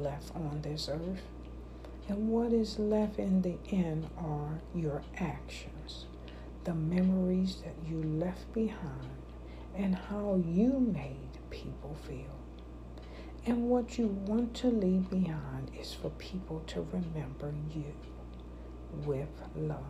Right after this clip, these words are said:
And remember, our Lord and Savior has given his words in the scriptures. "Love one another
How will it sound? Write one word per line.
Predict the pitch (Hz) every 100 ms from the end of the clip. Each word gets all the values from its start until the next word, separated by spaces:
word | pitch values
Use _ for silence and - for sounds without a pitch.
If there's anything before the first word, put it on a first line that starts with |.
| - - - - - - - - - - - - - - - - - - - - - - - - - - - - - -
And | - 190
remember, | 196 196 214 220 226 226 - -
our | 175 160
Lord | 156 160 170
and | 196 185
Savior | - 170 151 147 135 - - - - - -
has | 165 156 -
given | 190 214 220 190
his | 170 175 -
words | 147 151 151 156 - - -
in | 160 156
the | 156
scriptures. | - - 143 120 - 60 - - - 62 - - - - - 60 60 60 - - - - - - - - - - - - - 165
"Love | 160 170 180 196 190 175
one | 170 165
another | 170 165 160 143 131 -